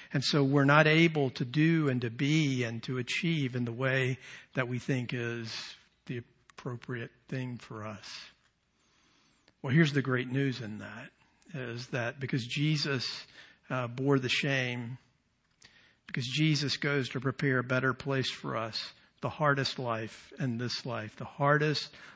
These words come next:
life that any believer in Christ will experience in this life, ends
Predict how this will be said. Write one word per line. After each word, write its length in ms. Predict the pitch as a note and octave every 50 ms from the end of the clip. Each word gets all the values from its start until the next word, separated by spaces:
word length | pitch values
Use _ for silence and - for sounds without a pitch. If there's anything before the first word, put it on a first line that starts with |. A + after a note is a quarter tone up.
| _ _
life 240 | - D3 B2+ A#2 -
that 140 | - C3 -
any 300 | - D#3 D#3 D#3+ E3 D#3+
believer 580 | C#3+ C#3+ C3+ B2 B2+ C3 C#3 C#3 C3+ C3+ C3+ C#3+
in 160 | C#3+ B2+ B2
Christ 480 | - - C3 B2 A#2+ A2+ G#2 - - -
will 140 | C3+ B2+ A#2+
experience 760 | A2+ - - - - C#3 B2+ A#2+ A#2+ A#2+ A#2+ A#2+ A#2+ - -
in 120 | A#2+ A#2
this 240 | A#2 A#2+ A2+ - -
life, 340 | B2+ A#2+ A2+ A2 A#2 - - _ - - - - - - - - _ _ _ _
ends 600 | - D3+ C#3 C#3 C3 B2 B2 B2 A#2+ A#2+ A#2 -